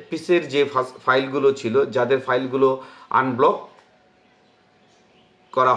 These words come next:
হয়নি অথবা কোনো প্রকার, আহ, যারা অ্যাপয়েন্টমেন্ট পাননি, তাদের আপডেট করা হয়নি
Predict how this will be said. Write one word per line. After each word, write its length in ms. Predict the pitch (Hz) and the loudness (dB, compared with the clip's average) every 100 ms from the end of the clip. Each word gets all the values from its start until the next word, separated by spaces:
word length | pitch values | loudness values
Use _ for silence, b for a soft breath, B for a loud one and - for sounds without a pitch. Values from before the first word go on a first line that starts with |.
| 117 | 2
হয়নি 320 | 139 139 123 - 120 | 0 0 -4 -4 -4
অথবা 280 | 160 147 131 127 B B B _ | -2 0 0 0 B B B _
কোনো 140 | 139 160 165 | -2 0 -2
প্রকার, 280 | 160 151 127 | 0 0 0
আহ, 720 | - - _ _ 107 117 117 117 | -6 -18 _ _ -6 -2 -2 0
যারা 180 | 120 127 | 0 2
অ্যাপয়েন্টমেন্ট 440 | 127 - 151 160 151 131 | 0 0 0 0 0 0
পাননি, 280 | 127 127 127 | 0 -2 -4
তাদের 220 | 123 120 123 120 | -2 0 0 0
আপডেট 280 | 117 147 151 | 0 -2 0
করা 140 | 147 131 | 2 4
হয়নি 220 | 127 127 | 4 0